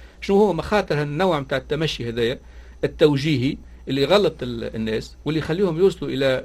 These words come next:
آه، الى نتائج مهيئه اللي هي في ال-، في نهايه المطاف باش تكون في صالح رئيس الجمهوريه وفي صالح انفراده بالسلطه. نهار اللي باش تكون هذه هي النتيجه باش يكون فات الفوت. واذا كان مشينا للاستفتاء و-، و-،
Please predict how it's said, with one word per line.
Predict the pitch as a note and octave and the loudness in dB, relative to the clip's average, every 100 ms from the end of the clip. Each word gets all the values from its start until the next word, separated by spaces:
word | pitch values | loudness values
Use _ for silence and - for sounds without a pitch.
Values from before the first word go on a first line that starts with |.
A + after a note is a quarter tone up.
| - | -8
آه، | B2 A2+ A2 G#2+ | -8 -8 -8 -12
الى | - A#2 B2 A#2 A#2 | -8 -4 -2 -2 -4
نتائج | B2 E3 E3+ A#2+ - - - - | -4 0 0 0 -6 -18 -18 -6
مهيئه | B2+ B2+ E3+ F#3+ A#2+ G#2+ D3+ G#3+ - - - - - | -2 2 4 4 2 0 0 0 -2 -14 -16 -18 -10
اللي | D3 C#3+ | -4 0
هي | G#3 F3+ | 2 2
في | - C#3 | 0 -8
ال-، | C3+ C3+ | -6 -8
في | - | -6
نهايه | B2 D#3 D3 | -4 -4 -4
المطاف | B2 A#2+ F3+ | -8 -4 -6
باش | D3 | -6
تكون | - F#3 F3 | -4 -4 -4
في | - | -10
صالح | - A3 D#3+ - | -2 0 0 -4
رئيس | B2 B2+ | -8 -8
الجمهوريه | A#2+ B2 C#3 A3 | -8 -6 0 0
وفي | G#3+ - | 0 -4
صالح | G#3+ F#3+ - | -4 -4 -4
انفراده | D#3 C#3 E3 E3 D#3 - - - - - | -8 -4 -2 -2 -4 -8 -20 -20 -20 -14
بالسلطه. | B2+ C3 B2 G#2+ - - - - - | -8 -2 -2 -4 -16 -20 -20 -18 -2
نهار | C#3 G#3 F#3 | 4 6 6
اللي | E3 | -2
باش | C#3+ | -6
تكون | - D#3 | -4 -2
هذه | C#3+ C#3+ B2+ | 0 0 -2
هي | C#3+ | -4
النتيجه | A#2 G#2 G#3 D#3 | -6 -4 -4 -4
باش | - | -8
يكون | - D#3 | -6 -2
فات | E3+ | -2
الفوت. | - D3 - - - - - - | -4 -8 -10 -18 -20 -20 -20 -4
واذا | C3+ | -2
كان | C#3+ F#3+ | 2 0
مشينا | D#3+ G3+ D#3 | 2 -2 -2
للاستفتاء | C3+ D#3 - D3 - E3+ B2 - - - - - | -4 -6 -6 -6 2 2 2 -4 -20 -20 -18 -8
و-، | A#2+ B2 - D3 | -6 -6 -12 -4
و-، | B2 | -4